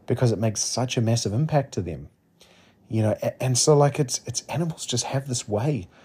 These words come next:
you know, that, this way of changing your whole outlook in the moment. And I really bring it back to the ability for an animal to bring you into the present.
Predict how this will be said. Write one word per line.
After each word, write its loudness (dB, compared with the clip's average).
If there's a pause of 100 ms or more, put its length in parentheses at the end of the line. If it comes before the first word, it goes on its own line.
(580)
you 0
know, 2
that, -4
this -4
way 0
of -2
changing 0
your -2
whole -2
outlook -6 (480)
in -2
the -2
moment. -2
And -6
I 0
really 0
bring 0
it -2
back -2
to -4
the -4
ability 0
for -2 (420)
an -6
animal 2
to -8
bring -2
you 0
into -4
the -6
present. -8